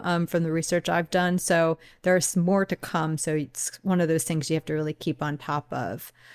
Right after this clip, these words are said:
Other states, even local jurisdictions. So if we're gonna look at a local jurisdiction, let's look at one that I'm from, which is Philadelphia.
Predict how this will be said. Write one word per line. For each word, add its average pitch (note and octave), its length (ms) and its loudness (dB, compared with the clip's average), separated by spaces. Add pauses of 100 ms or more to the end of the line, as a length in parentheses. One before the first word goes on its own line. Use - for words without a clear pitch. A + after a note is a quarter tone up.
(360)
Other E4 220 6
states, F3 420 2
even G3 300 4
local G3+ 320 4
jurisdictions. E3+ 720 0
So F3+ 80 2
if F3 100 0
we're F3 80 -2
gonna F3 140 2
look E3+ 220 2
at D#3 80 0
a D#3 40 0
local F#3+ 340 4
jurisdiction, D#3+ 760 -2
let's F3 220 -2
look F#3+ 140 -2
at - 140 -2
one E3 180 0
that D#3+ 140 -2
I'm B3 320 2
from, D#3 400 -2
which D#3 180 0
is E3 200 -2
Philadelphia. D#3+ 880 2